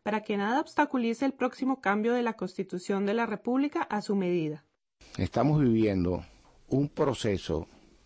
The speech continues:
Speaker 2: meteórico hacia una dictadura, porque el gobierno es un gobierno conculcador de libertades, un gobierno unipersonal,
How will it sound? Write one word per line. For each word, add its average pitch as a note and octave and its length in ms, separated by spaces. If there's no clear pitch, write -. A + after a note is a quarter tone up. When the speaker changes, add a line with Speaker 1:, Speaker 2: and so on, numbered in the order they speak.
Speaker 2:
meteórico A2+ 1000
hacia F#2 380
una G2+ 240
dictadura, - 680
porque C3+ 420
el C3+ 100
gobierno D3 680
es F#2 140
un G#2+ 160
gobierno G#2 480
conculcador F#2+ 920
de A2 140
libertades, A2 840
un F#2 120
gobierno G2+ 680
unipersonal, A2 1040